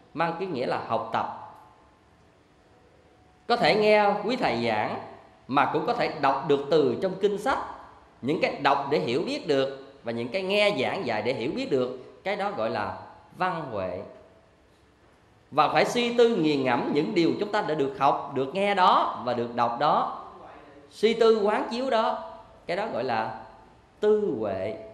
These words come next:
Và cái cuối cùng vận dụng để tu hành thì gọi là tu huệ. Cho nên ở đây, con đường học vấn của quý thầy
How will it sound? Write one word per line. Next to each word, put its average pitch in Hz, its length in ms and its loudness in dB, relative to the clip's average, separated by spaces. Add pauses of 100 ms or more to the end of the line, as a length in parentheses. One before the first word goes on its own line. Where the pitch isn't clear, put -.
(760)
Và 110 100 -2
cái 170 220 -4
cuối 277 220 -2
cùng 127 260 2
vận 135 340 0
dụng 139 280 0
để 127 120 0
tu 226 340 2
hành 131 280 -2 (720)
thì 120 120 -4
gọi 104 140 -2
là 113 100 -4
tu 202 540 0
huệ. 104 260 -4 (2250)
Cho 175 100 2
nên 185 140 4
ở 170 100 6
đây, 175 300 4 (640)
con 190 180 4
đường 143 200 4
học 113 200 -2
vấn 185 260 2
của 156 80 -2
quý 180 140 0
thầy 123 260 0